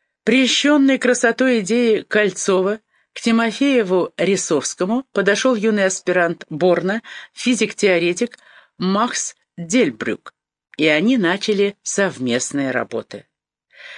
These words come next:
Тимофеев-Рисовский не только излагал и развивал идеи Кольцова, он проводил экспериментальные исследования.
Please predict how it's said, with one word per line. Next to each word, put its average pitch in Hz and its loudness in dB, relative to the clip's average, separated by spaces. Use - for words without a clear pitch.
Тимофеев-Рисовский 240 0
не 226 2
только 240 0
излагал 208 2
и - 0
развивал 196 0
идеи 156 0
Кольцова, 135 -4
он 202 2
проводил 208 2
экспериментальные 202 0
исследования. 185 -4